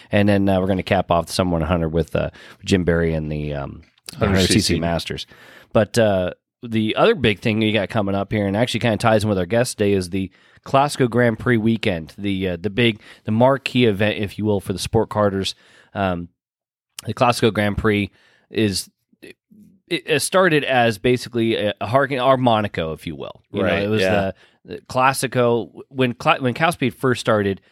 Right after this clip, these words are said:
Speaker 1: it was the only, there was only Cal Speed. It was the track.
Speaker 2: Yeah.
Speaker 1: Um, you know, the S's onto the straightaway. There was no horseshoe.
Speaker 2: It was just that one layout that we had.
Speaker 1: Exactly
Speaker 2: Yeah.
Speaker 1: that. Yeah, there was no long beach, nothing.
Speaker 2: Mm-hmm.
Speaker 1: So,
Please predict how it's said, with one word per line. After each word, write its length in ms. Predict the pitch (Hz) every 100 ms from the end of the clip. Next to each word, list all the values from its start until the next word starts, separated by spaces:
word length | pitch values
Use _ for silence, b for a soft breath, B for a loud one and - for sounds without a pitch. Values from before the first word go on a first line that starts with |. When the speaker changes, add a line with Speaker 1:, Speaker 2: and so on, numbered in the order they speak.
| _
Speaker 1:
it 160 | - 165
was 160 | 151 110
the 80 |
only, 240 | 120 117 95
there 140 | 135
was 160 | 135 123
only 260 | 127 117 - _
Cal 220 | - 107
Speed. 240 | 90 82 - _
It 100 | 127
was 160 | 123 107
the 160 | 110
track. 400 | 104 104 71 - _
Speaker 2:
Yeah. 300 | 98 95 80 -
Speaker 1:
Um, 460 | 104 104 98 92 95
you 100 | 107
know, 60 | 101
the 260 | 95 92 -
S's 300 | 123 117 123
onto 180 | 117 110
the 80 | 95
straightaway. 640 | - 147 139 131 127 117 110
There 120 | 120
was 320 | 110 120 107
no 160 | 113 107
horseshoe. 520 | 104 104 95 - 107
Speaker 2:
It 40 |
was 100 | 98
just 180 | 95 95
that 180 | 113 90
one 240 | 98 95
layout 300 | 90 92 92
that 120 | 90
we 120 | 82 87
had. 180 | 90
Speaker 1:
Exactly 520 | 104 95 107 101 104 92
Speaker 2:
Yeah. 40 |
Speaker 1:
that. 220 | 90 82
Yeah, 120 | 95
there 120 | 92 120
was 100 | 113
no 140 | 120
long 320 | 110 107 110
beach, 400 | 104 101 95 -
nothing. 320 | 107 101 87
Speaker 2:
Mm-hmm. 80 | - _ _ -
Speaker 1:
So, 280 | 110 87